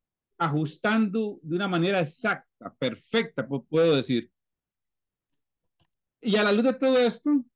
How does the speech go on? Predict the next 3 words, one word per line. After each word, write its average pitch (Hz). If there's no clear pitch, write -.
yo 185
observaba 185
que 180